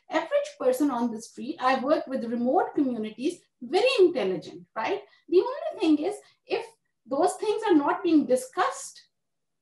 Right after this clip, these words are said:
then they are not on our horizon. And the kind of society we live in, Peter has talked about, you know, our ideas and the systems that we inherit,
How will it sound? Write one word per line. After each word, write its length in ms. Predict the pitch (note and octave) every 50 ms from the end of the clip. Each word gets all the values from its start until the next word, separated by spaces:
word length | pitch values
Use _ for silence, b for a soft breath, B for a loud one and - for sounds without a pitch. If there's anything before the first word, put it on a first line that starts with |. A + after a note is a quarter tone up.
| _ _ _ _ _ G3+ A3 - - _ _ _ _ -
then 440 | B3 B3 C4+ C4 C4 C4+ B3+ - A#3+
they 100 | C4 C4
are 140 | B3+ B3+ B3+
not 240 | B3+ B3+ B3+ B3+ C#4
on 160 | C4 C4 C4
our 160 | C4 C4 B3+
horizon. 720 | B3+ C4+ B3 C4 C4+ - B4+ B4+ - B3 G3 F#3 D#3+ - - _ -
And 180 | A#3 A#3 A#3+ A#3+
the 60 | A#3+
kind 300 | A#3 - C4+ B3+ C4 B3+
of 100 | C4 C4
society 520 | - C4 B3+ - B3+ A#3 B3 A#3+ C4+ C4
we 140 | B3+ B3 B3
live 180 | A#3+ B3 C4 D4+
in, 320 | F4 F4 D4 A#3 F#3 F3 - - - G3 -
Peter 260 | - F#3+ F#3 G3 A3+ A#3+
has 100 | A#3+ A#3
talked 300 | - C#4 E4+ G#4 - -
about, 360 | C#4 - A3 F#3+ F3 F#3 F#3 G3+
you 100 | G#3 G#3
know, 180 | A3+ B3 B3 B B B B B B B _
our 200 | A3+ A#3+ A3 -
ideas 640 | A#3 A3+ A#3+ A#3+ A3+ B3 C4 C4 B3+ B3+ B3 A3+ A3
and 240 | G3+ G3 G3+ F#3+
the 100 | F#3 G3
systems 640 | F#3+ - - D4 C4+ - - - - C#4 C4+ C4 A3
that 220 | G#3+ F#3+ F#3 - G3+
we 100 | G#3 F#3+
inherit, 640 | G3 G3+ G#3+ A#3+ B3 C4 C4+ C4+ C#4 C4+ C4 -